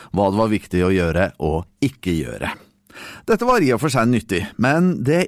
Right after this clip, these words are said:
ingen hadde forutsett var at deler av orkesterets honorar, som skulle utbetales via orkesterets agentur i London, plutselig ble tilbudt som kontanter over bordet av den lokale arrangøren.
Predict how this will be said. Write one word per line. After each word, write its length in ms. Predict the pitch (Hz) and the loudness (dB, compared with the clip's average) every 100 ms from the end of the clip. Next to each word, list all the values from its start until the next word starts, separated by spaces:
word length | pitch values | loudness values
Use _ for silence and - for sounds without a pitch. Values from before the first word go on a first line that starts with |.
| 208 | 2
ingen 300 | 185 196 214 | 2 4 2
hadde 220 | 196 185 | 2 0
forutsett 460 | 160 131 120 143 113 | 2 0 2 0 0
var 220 | 104 107 | 0 2
at 80 | 135 139 | 0 0
deler 400 | 131 90 104 139 - | 0 2 2 0 0
av 220 | 95 110 | 0 2
orkesterets 720 | 113 139 127 113 - 156 165 - | 0 0 -2 -4 -2 -2 -2 0
honorar, 560 | 185 196 196 247 302 - - - - | 2 2 4 4 2 0 -6 -20 -18
som 220 | - 87 | -4 -4
skulle 240 | - 98 78 | 0 0 0
utbetales 560 | 85 - 101 107 131 143 | -2 -2 0 2 2 0
via 220 | 104 98 85 | 0 0 2
orkesterets 720 | 98 98 98 - 98 101 - - | -2 0 -4 -2 -2 -2 -4 -2
agentur 480 | 98 104 117 156 | 0 0 0 0
i 60 | 135 | 2
London, 380 | 117 143 226 254 - - - _ - | 2 2 2 0 -4 -18 -20 _ -2
plutselig 500 | 339 - 262 196 190 | -2 0 2 4 4
ble 140 | 220 | 0
tilbudt 440 | - 110 101 151 - | 0 0 2 0 0
som 260 | 101 113 - | 0 0 0
kontanter 720 | 190 190 - 175 170 208 190 | -2 0 0 0 2 0 0
over 360 | 165 123 139 180 | 0 0 0 0
bordet 480 | 135 139 131 151 196 | 0 2 4 4 4
av 220 | 110 107 | 2 2
den 100 | 117 | 2
lokale 420 | 120 - 76 80 87 | 0 0 0 2 2
arrangøren. 560 | 85 87 - 78 85 | 2 0 0 0 -2